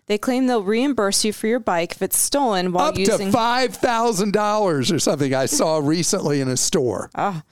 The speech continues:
Speaker 1: but they have a long list of odd requirements you must prove first, such as sending a photo of the bike rack to see if it meets their approval of a good bike rack.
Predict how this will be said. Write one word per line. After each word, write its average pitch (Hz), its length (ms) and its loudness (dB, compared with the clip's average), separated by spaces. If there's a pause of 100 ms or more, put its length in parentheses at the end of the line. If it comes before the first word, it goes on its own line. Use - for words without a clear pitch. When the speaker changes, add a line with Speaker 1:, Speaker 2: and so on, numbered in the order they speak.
(360)
Speaker 1:
but 214 400 -2
they 220 200 0
have 233 160 0
a 220 60 0
long 214 500 0
list 226 320 0
of 185 180 -4
odd 202 240 0
requirements 196 760 0
you 196 80 0
must 190 300 -2
prove 226 260 -2
first, 160 380 -2
such 185 260 -2
as 185 120 0
sending 226 400 0
a 262 40 -4
photo 233 280 0
of 226 100 -4
the 269 80 -2
bike 180 300 -2
rack 175 240 -2
to 190 100 -4
see - 140 0
if 190 100 -4
it 190 140 -2
meets 190 260 -2
their 202 160 0
approval 185 480 -2
of 160 140 -2
a 170 60 -2
good 165 280 -4
bike 254 260 -4
rack. - 300 -6